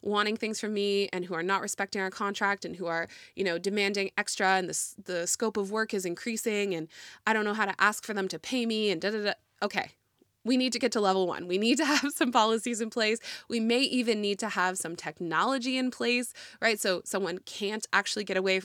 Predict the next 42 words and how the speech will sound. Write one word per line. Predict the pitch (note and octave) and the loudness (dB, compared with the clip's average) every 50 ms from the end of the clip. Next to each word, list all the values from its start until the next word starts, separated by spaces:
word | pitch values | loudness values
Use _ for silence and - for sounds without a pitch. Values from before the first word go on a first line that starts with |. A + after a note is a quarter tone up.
| - | -4
with | - G3 F#3+ | -8 -8 -2
not | G3+ F#3+ F3+ - | 0 0 0 0
paying | - - F#3+ F#3+ G3 G3+ | -2 -2 0 0 0 2
you | G3 F#3+ G3 | 2 0 0
because | F#3 F3+ F3+ - - E3 D#3 E3+ - - - - - | 0 -2 -4 -4 -2 -4 -4 -4 -8 -14 -20 -20 -12
you | - F#3 F3+ - | -4 -2 -2 0
ask | - D#3+ D#3+ D#3+ - | 0 0 0 -2 -4
for | - - G3+ G3 | -6 -2 -2 0
a | |
deposit | G3 B3+ A#3 C4+ E4+ F4 D4+ C4 F#3+ | 0 -2 2 4 4 6 6 4 2
up | F3+ D#3+ - | 0 -2 0
front | - E3+ D#3 D3+ D#3+ - - - | -2 -2 -2 -2 -4 -6 -8 -6
or | F#3+ F3+ F3 E3+ - - - - - | -2 -2 -2 -2 -4 -10 -18 -12 -4
you | - A3+ G#3+ | -2 -2 -2
get | F3 - F#3 D#3+ D#3+ - | -2 -2 -4 -4 0 0
their | G3 A3 | -2 -2
credit | - - D4 D4+ D#4 C4+ | 0 0 2 2 2 2
card | - - G3 F3 E3+ E3+ F3 | 0 2 2 2 2 2 0
so | - E3+ D#3+ D#3+ E3+ - - - _ _ _ _ _ _ | -2 -2 -2 -2 -4 -6 -12 -20 _ _ _ _ _ _
you | - F3 F#3+ | -12 -10 -10
can | F3+ - A3+ G#3 G#3 | -4 -2 -2 -2 -2
create | - - - A3 A3+ A#3 - | -4 -4 -2 0 0 0 2
auto | - G#3+ A#3+ C4+ A#3+ A3 | 2 2 4 4 2 0
pay | - - F#3+ D#3+ E3 E3 D#3+ F3 | -2 -4 -2 0 0 0 -2 -2
depending | - - - - F#3+ F3+ F#3 F3+ F3 F3 - | -6 -8 -6 -4 -2 0 0 0 -2 -2 -6
on | - E3+ E3 E3 E3 E3+ F3 - - _ | -6 -4 -2 -2 -2 -4 -6 -8 -16 _
the | - - | -14 -8
contract | - - C4+ D#4+ - A3 F#3 - - | -2 0 0 0 0 -2 -4 -4 -6
that | D#3+ - | -8 -4
they | - D#3+ | -4 -4
sign. | D#3+ - - C#3+ C3+ C#3 F3 - - - - - - - _ _ - | -4 -4 -6 -6 -6 -6 -8 -12 -18 -20 -20 -20 -20 -20 _ _ 4
All | A#3 C4 C#4 C#4 | 6 6 6 6
of | C4+ G#3+ | 4 2
those | G#3+ G3+ G3 G3 - | 0 0 0 -2 -4
tools | - - G3 F#3 F3+ - - | -2 -2 -2 -2 -4 -4 -4
are | E3+ E3+ E3+ | -4 -4 -4
available | D#3+ D#3+ D#3 D#3 D#3 D#3 D#3 D3+ | -4 -4 -2 -2 -2 -4 -6 -8
to | - - - - | -8 -8 -10 -8
you. | - - F#3+ F#3+ _ _ _ _ _ _ _ _ _ _ | -12 -12 -14 -18 _ _ _ _ _ _ _ _ _ _
That's | - B3+ - E4+ - | 2 2 2 4 2
level | C4+ A#3 A#3 A#3 G#3 | -2 0 0 0 0
one. | F#3+ E3 A2+ - - | 0 -2 -4 -4 -6